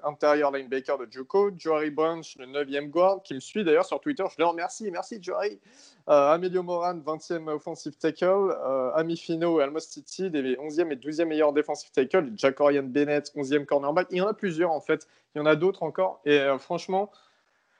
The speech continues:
c'est que des joueurs revanchards qui ont un, qui ont un beau classement, qui ont un... enfin, qui ont quelque chose à apporter. Donc, c'est pas si mal, c'est pas, c'est pas bête du côté de Mike Loxley. Euh, Mike Loxley, qui est un excellent recruteur, hein, c'est un vrai dénicheur de talent, il était déjà connu pour ça dans les fa-, dans ses facs précédentes, notamment à Alabama.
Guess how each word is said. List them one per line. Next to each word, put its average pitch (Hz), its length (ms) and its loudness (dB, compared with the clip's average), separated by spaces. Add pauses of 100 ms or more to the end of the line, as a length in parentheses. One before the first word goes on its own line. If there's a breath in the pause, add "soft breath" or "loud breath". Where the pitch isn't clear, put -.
c'est - 200 2
que 180 40 -6
des 220 120 2
joueurs 190 200 4
revanchards 196 560 2
qui - 80 -18
ont 156 200 -4
un, 143 100 -10 (1000)
qui 190 60 -2
ont 196 180 2
un 208 160 -4
beau 214 280 0
classement, 208 760 -6
qui 208 120 -10
ont 196 100 -2
un... 190 480 -8
enfin, 202 300 -2
qui 196 120 -12
ont 277 60 -4
quelque 277 320 0
chose 165 240 0
à 151 40 6
apporter. 160 420 0
Donc, 185 140 -8
c'est 247 180 -6
pas 294 100 6
si 233 220 -6
mal, 175 220 2
c'est 170 200 -6 (220)
pas, 247 260 -2
c'est 220 200 -6
pas 254 100 -2
bête 208 160 -4
du 170 140 -8
côté 180 380 2
de 165 100 -2
Mike 175 220 -4
Loxley. 180 420 2 (420 loud breath)
Euh, 143 300 4
Mike 175 180 -4
Loxley, 208 400 0
qui - 100 -6
est 156 40 2
un 143 140 -4
excellent 202 360 -2
recruteur, 202 480 0
hein, 190 80 -4
c'est 180 140 -6
un - 20 -4
vrai 151 160 -2
dénicheur 180 400 -4
de 156 100 0
talent, 160 340 2
il 196 60 -2
était 143 140 -4
déjà 139 240 -2
connu 156 240 -4
pour 151 220 -12
ça 175 180 0
dans 147 160 -4
les 135 120 0
fa-, 139 260 2
dans 139 100 -4
ses 147 160 -4
facs 143 160 0
précédentes, 160 480 -2
notamment 143 400 0
à 135 40 2
Alabama. 131 460 0